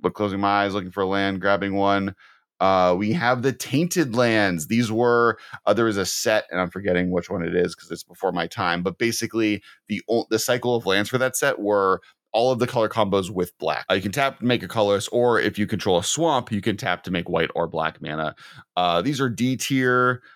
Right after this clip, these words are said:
I would put them under the fetch. I would put them under the snow lands as well. They're above the, like, the layers, but otherwise they're in that same boat. Uh, next we have Kaleena Garden. So these are, they're, these are,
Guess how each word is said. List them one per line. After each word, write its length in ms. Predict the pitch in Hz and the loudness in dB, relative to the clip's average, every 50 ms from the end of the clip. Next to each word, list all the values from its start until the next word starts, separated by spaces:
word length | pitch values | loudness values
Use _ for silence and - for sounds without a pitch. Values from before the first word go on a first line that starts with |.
| _ - | _ -2
I 60 | - | 0
would 160 | 123 131 127 123 | 0 0 0 0
put 140 | 139 - | -2 -2
them 120 | - 117 107 | -2 -2 -2
under 280 | - 104 107 101 104 104 | -2 -2 -2 0 0 -2
the 140 | 87 95 - | -2 -4 -6
fetch. 920 | - - 104 98 92 90 - - - - - - - - - - - - - | -4 0 2 2 2 0 -2 -6 -10 -8 -8 -8 -8 -8 -8 -10 -10 -2 0
I 80 | 113 | 0
would 80 | 131 220 | 0 2
put 100 | 131 104 | 0 0
them 140 | 123 107 107 | 0 2 0
under 160 | 98 101 90 | 0 -2 -4
the 80 | 85 - | -6 -8
snow 340 | - - - 87 87 85 | -8 -4 -2 0 0 2
lands 260 | 80 82 82 80 78 80 | 0 0 -2 -2 -4 -6
as 140 | 78 76 | -8 -8
well. 480 | 78 78 76 76 69 64 62 73 90 - _ _ _ _ _ _ - | -4 -2 0 0 0 0 0 -2 -6 -10 _ _ _ _ _ _ -2
They're 200 | 110 110 107 107 | 0 0 2 2
above 340 | 107 90 127 127 135 123 104 | 0 0 0 -2 -2 -2 -2
the, 120 | 110 117 | -2 -2
like, 420 | 104 98 98 92 90 87 85 - - _ | 0 0 0 0 0 0 -2 -4 -8 _
the 80 | - 90 | -6 -6
layers, 640 | 87 85 82 80 78 76 76 73 78 87 - - - - | -4 -2 0 0 0 0 -2 -2 -4 -6 -6 -8 -6 -2
but 180 | 87 76 69 - - | -2 -2 -2 -2 -4
otherwise 540 | 80 82 78 80 80 73 69 71 73 76 73 | -6 -4 -4 -4 -2 -2 -2 -2 -2 -4 -6
they're 220 | 76 76 76 64 50 _ | -6 -6 -6 -8 -8 _
in 160 | 85 85 80 76 | -8 -6 -4 -4
that 180 | 71 62 - | -4 -4 -6
same 300 | - - 78 69 69 65 | -6 -4 -4 -4 -4 -4
boat. 240 | - 62 57 50 - - _ _ _ - _ _ _ _ - | -4 -4 -4 -4 -6 -10 _ _ _ -20 _ _ _ _ -2
Uh, 160 | 92 92 92 | 0 0 0
next 360 | 95 101 110 117 120 - - 113 | 0 0 0 -2 -2 -2 -4 -4
we 80 | 120 | -4
have 480 | 113 - - 110 117 117 113 107 92 92 _ _ _ _ _ - | -4 -4 -4 -2 0 0 0 0 -2 -6 _ _ _ _ _ -6
Kaleena 420 | - 131 143 170 196 226 220 170 | -2 0 0 0 0 0 -2 0
Garden. 340 | 127 139 117 98 90 85 82 | 2 2 2 2 2 0 -2
So 100 | - 131 | 0 0
these 220 | 143 190 202 202 | 0 2 2 2
are, 180 | 214 202 185 139 | 2 2 2 2
they're, 220 | 143 170 180 170 | 0 0 0 0
these 240 | 156 147 170 156 143 | -2 -4 -4 -2 -2
are, 400 | 165 160 156 156 156 147 127 | 0 2 2 2 2 0 -2